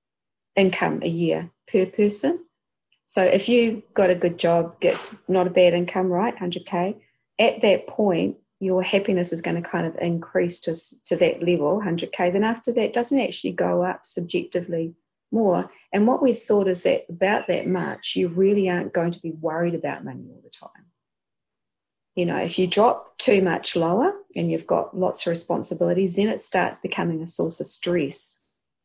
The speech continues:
So that detracts from your well-being. So I guess what we're saying in our research is money is not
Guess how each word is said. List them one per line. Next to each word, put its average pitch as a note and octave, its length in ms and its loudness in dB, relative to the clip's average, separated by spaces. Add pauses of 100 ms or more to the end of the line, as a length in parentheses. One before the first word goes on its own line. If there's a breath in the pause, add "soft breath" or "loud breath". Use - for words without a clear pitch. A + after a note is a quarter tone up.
(480)
So - 160 -2
that F#3 200 2
detracts - 640 -2
from F#3 160 0
your D#3+ 80 0
well-being. D3+ 720 -4 (480 soft breath)
So - 140 0
I F#3 40 4
guess A#3+ 280 2
what - 220 2
we're E3 440 0
saying E3 480 -2
in D#3+ 100 -2
our F3+ 200 2
research - 520 -4
is - 200 -4
money F3 460 0
is E3+ 180 -4
not D#3+ 540 -6